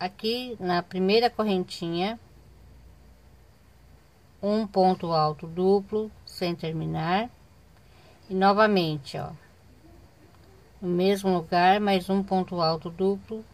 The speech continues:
sem terminar, e arremato. Aqui no ponto baixo,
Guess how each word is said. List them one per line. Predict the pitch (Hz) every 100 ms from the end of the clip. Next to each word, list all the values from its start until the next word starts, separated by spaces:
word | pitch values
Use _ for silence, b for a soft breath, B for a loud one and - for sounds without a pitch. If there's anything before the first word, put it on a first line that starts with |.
| - _ _
sem | - - 196
terminar, | 190 190 196 185 151 135 151 - _ _ - _ _
e | 185
arremato. | 175 185 185 139 - - - - - - - - - _ - _ - b b b b b _ _ _ _ _ _ _ _ _
Aqui | - 180
no | 208 202
ponto | 190 175 165
baixo, | 165 175 180 202 208 247 262